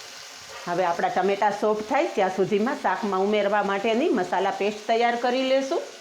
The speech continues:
તો મસાલા પેસ્ટ માટે એક બાઉલ લીધેલું છે. તો બાઉલમાં એક ચમચી લાલ મરચું પાવડર લેશું. લાલ મરચું પાવડર તમારા સ્વાદ મુજબ વધારે કે ઓછું કરી શકો છો. અડધી ચમચી હળદર, એક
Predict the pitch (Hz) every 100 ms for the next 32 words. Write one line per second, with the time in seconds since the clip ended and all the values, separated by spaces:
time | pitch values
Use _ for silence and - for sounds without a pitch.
0 | - - - - - - 185 190 196 190
1 | 196 196 202 226 202 202 262 202 175 170
2 | 185 202 208 269 226 240 226 285 - -
3 | - - - - - - 190 170 175 202
4 | 214 - - 190 - 196 233 302 175 180
5 | 196 185 208 196 196 196 214 208 214 214
6 | 349 247 180 185 170 175 185 185 185 190
7 | 269 247 180 160 165 185 175 202 196 277
8 | 196 175 202 185 180 175 180 180 190 185
9 | 196 214 233 247 247 247 440 - - -
10 | - - - 170 185 185 175 170 165 175
11 | 196 214 226 269 - - - - - 208